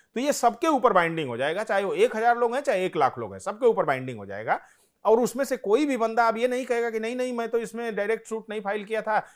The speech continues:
इसी मामले के लिए हम फिर से मुकदमा दाखिल करेंगे, नहीं कर सकता, barred by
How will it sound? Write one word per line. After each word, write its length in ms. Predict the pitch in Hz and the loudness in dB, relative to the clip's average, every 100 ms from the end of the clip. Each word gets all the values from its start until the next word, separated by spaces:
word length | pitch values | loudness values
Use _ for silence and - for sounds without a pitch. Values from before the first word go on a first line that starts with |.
| - | -4
इसी 200 | 202 214 | -2 2
मामले 280 | 208 208 202 | 0 0 -4
के 80 | |
लिए 100 | 208 | -2
हम 60 | 202 | -2
फिर 160 | 208 196 | 0 -2
से 120 | 185 | -2
मुकदमा 280 | 175 151 143 | -4 -2 0
दाखिल 240 | 135 123 | -2 -2
करेंगे, 260 | 117 104 110 | -8 -8 -4
नहीं 180 | 196 | -2
कर 100 | 220 | 0
सकता, 300 | - 113 95 | 0 -2 -6
barred 220 | 107 175 170 | 2 2 2
by 140 | 185 | -2